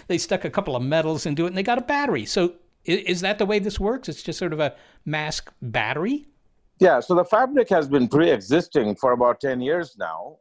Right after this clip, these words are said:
Speaker 2: and it, it is currently used for wound care dressing. And the principles of this fabric is that, uh, you have these so-called polka dot type dots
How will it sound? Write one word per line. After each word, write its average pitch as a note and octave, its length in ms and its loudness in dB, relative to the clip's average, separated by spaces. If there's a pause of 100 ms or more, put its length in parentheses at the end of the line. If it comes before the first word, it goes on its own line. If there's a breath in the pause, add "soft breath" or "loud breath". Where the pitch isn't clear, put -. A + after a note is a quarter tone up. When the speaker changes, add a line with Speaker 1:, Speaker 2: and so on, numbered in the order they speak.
Speaker 2:
and A#2 240 -2
it, A#2+ 140 -10
it A#2+ 80 -4
is A2+ 140 -8
currently C3 400 0
used B2+ 380 -2
for G#2+ 360 2
wound A2+ 320 -6
care G#2+ 160 0
dressing. F#2+ 400 -6 (480 soft breath)
And B2+ 420 0
the A#2+ 80 0
principles C#3+ 640 0
of G2+ 140 2
this F#2+ 140 -8
fabric F#2+ 440 0 (380)
is B2 200 0
that, C3 440 2 (200)
uh, A#2 80 0
you C3 220 -2
have F#3 320 0
these C#3+ 440 -6
so-called D3 560 -2 (120)
polka G3 560 -2
dot D#3 240 0 (220)
type C3+ 260 0 (160)
dots - 440 -2